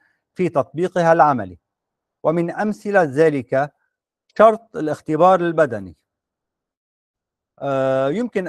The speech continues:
وهذا يمكن أن يكون عائقًا يحول دون وصول المرأة، كما يحول في كثير الأحيان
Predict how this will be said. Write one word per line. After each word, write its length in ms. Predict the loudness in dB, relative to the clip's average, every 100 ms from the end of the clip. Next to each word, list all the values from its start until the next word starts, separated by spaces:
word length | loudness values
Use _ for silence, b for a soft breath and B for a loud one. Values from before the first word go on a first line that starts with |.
| -8
وهذا 540 | -2 4 4 4 -2
يمكن 340 | -4 -6 -10
أن 140 | -8 -6
يكون 320 | -6 -6 -2
عائقًا 500 | 0 -2 -4 -4 -4
يحول 380 | -4 -4 -4 -6
دون 160 | -4 -2
وصول 460 | -2 -4 -8 -8
المرأة، 500 | -4 0 0 0 -4 _ _ -4
كما 220 | -2 0
يحول 280 | 0 0 -4
في 180 | -6 -8
كثير 340 | -8 -6 -6
الأحيان 580 | -6 -8 -4 0 0